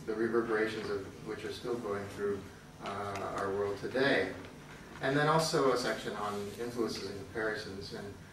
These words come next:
um, so I put, juxtaposed some Indian pieces with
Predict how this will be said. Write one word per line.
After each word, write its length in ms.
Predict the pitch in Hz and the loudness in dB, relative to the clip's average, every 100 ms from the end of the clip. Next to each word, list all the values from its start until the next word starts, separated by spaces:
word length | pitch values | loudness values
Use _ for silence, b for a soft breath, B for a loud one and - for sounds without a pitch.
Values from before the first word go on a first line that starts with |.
| 147 B - | -14 B -4
um, 520 | 107 107 107 101 101 - - - - - - - - | -2 0 0 -2 -4 -8 -12 -12 -14 -14 -16 -12 -10
so 220 | - 117 | -4 -2
I 60 | - | -2
put, 540 | - 131 135 - - | 0 0 0 -6 -8
juxtaposed 720 | - 143 - - 127 113 113 - | 2 2 2 2 4 4 0 -2
some 380 | 123 123 117 120 | 4 4 4 0
Indian 320 | 120 117 113 | 6 6 6
pieces 480 | - 101 - - - | 0 -4 -4 -8 -6
with 140 | 110 | -6